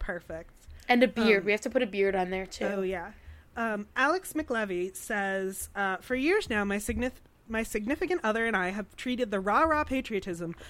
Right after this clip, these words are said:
Speaker 1: of the fourth of July as a chance for some contrarian counter-programming."
Speaker 2: Okay, fair enough. I guess Fight Club is sort of that.
Speaker 1: Um, next in the order is Dick,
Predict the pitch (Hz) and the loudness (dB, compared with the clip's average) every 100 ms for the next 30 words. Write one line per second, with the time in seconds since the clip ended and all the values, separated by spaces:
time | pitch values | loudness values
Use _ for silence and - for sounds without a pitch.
0 | - 226 220 - 339 403 349 233 185 165 | -6 -2 -2 4 2 4 0 6 6 6
1 | 170 220 262 - 254 262 - 269 311 330 | 0 -2 -4 -2 -2 -2 -6 -4 -2 0
2 | 370 - 196 190 202 226 202 185 202 262 | 0 0 0 0 -2 -4 -4 -4 -2 0
3 | 254 220 160 139 165 - - - - - | 0 0 -4 -8 -14 -16 -20 -20 -20 -20
4 | - - - - - - - - - - | -20 -20 -20 -20 -20 -20 -20 -20 -20 -20
5 | - - - - - - 220 214 202 220 | -20 -20 -20 -20 -4 0 4 4 4 6
6 | 226 202 196 214 208 226 - - 208 202 | 8 6 4 4 6 4 4 6 6 6
7 | 202 190 190 180 - - 196 196 185 - | 4 6 2 0 0 2 4 2 -2 -16
8 | - - - - - _ _ _ 185 196 | -20 -20 -20 -20 -20 _ _ _ -2 0
9 | 180 180 - - - - _ - _ - | 0 -2 -6 -12 -18 -20 _ -20 _ -6
10 | 214 208 190 180 175 - 226 277 294 - | -2 0 -2 -6 -10 -10 -2 -2 -2 -2
11 | 339 349 349 311 262 196 - 208 302 - | 0 2 2 2 0 -4 -2 2 2 0
12 | - | -16